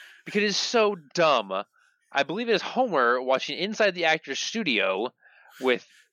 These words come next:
himself, James Lipton, guest starring.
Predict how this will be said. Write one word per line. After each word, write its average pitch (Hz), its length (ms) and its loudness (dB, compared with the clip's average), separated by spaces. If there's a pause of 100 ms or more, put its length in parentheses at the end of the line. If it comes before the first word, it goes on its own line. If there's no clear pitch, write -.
himself, 160 800 -2 (260)
James 175 360 -2
Lipton, 123 420 -2 (880)
guest 196 220 2
starring. 127 460 0